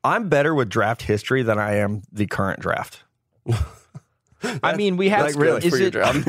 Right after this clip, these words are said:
Speaker 1: <laughs> Yeah.
Speaker 2: is it Alabama somewhere?
Speaker 3: Yeah, I mean, probably. So, or, like, a quarterback and receiver tandem somewhere along the line.
Speaker 1: Yeah. I mean, uh, we're getting stuck on the, like, that they played together instead of just from the same school.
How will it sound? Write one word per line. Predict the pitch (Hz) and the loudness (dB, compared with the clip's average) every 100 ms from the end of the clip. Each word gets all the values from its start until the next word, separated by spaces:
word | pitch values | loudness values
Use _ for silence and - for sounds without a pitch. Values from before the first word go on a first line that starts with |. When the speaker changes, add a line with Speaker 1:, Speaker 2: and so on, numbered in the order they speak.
| 165 | 0
Speaker 1:
<laughs> | |
Yeah. | 185 170 - - - - - _ - | 0 0 -2 -4 -4 -4 -6 _ -4
Speaker 2:
is | 170 175 | 0 2
it | 202 | 4
Alabama | 202 220 170 117 113 139 165 | 2 2 -2 -2 -2 0 0
somewhere? | - 180 175 180 202 - - | 0 -2 -2 -4 -6 -10 0
Speaker 3:
Yeah, | 196 160 | 2 2
I | 131 | 0
mean, | 120 101 | 0 -2
probably. | - 95 101 113 110 120 123 120 - | -2 0 2 0 0 4 4 2 -6
So, | - - 117 117 | -8 0 2 4
or, | 139 147 | 4 4
like, | 139 127 | 2 2
a | 131 123 101 | 2 2 0
quarterback | - 131 120 113 113 - | -2 0 2 2 0 -2
and | 107 | -4
receiver | 101 - 101 104 110 | -4 -6 -4 -4 -4
tandem | - 95 101 107 107 | -4 -4 0 0 -2
somewhere | - - 101 104 104 107 107 - | -4 -2 0 2 2 2 0 -4
along | - 107 107 110 | -2 0 2 2
the | 110 | 2
line. | 110 113 113 113 - _ _ _ - | 2 0 -2 -6 -10 _ _ _ 0
Speaker 1:
Yeah. | 113 113 113 95 - _ | 2 4 2 -4 -14 _
I | 135 | -2
mean, | 151 135 - _ _ - | -2 -2 -8 _ _ -6
uh, | 92 | -2
we're | 135 170 | 0 2
getting | 208 143 | 0 0
stuck | - 131 131 | 0 -2 0
on | 120 | -2
the, | 110 | -2
like, | 107 101 | -2 -2
that | 104 | 0
they | 98 | 0
played | 101 117 107 - | 0 -2 -2 -2
together | 98 101 101 98 | -2 0 2 0
instead | 101 - 101 | -2 0 2
of | 98 | 2
just | 101 - | 0 -2
from | 101 | -2
the | 98 | -2
same | - 95 90 | -2 -2 -2
school. | - - 98 104 | -4 0 2 2